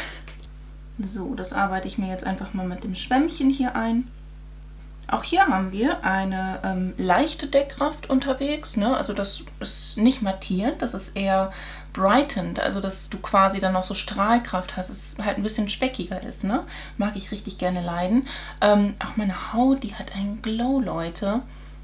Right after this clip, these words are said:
Aber nicht so Glitzerglow, das ist unfassbar schön, also richtig natürlich gerade das Ganze. Auch der Concealer gefällt mir. Ähm,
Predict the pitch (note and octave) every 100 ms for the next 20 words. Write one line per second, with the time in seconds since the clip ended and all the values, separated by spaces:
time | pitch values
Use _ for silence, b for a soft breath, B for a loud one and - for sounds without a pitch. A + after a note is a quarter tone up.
0 | - G3 G#3 A3 A#3+ - A3+ A3+ A3+ A#3
1 | - - - - G3+ E4 - A3 G#3 F3+
2 | F3 F#3 - - - - - A#3+ C#4+ A#3
3 | - G#3+ - F#3 F3 F3+ F3+ A3+ - G3+
4 | F#3+ - A3 E3+ - F3+ F3 E3+ E3+ -
5 | E3+ F3 G3+ A#3+ B B B B A#3 C4
6 | D4+ C4+ - A3+ G3+ F#3 - F3+ E3 -
7 | F#3 G3+ C4 B B B G3+ G3+ G3+ G3+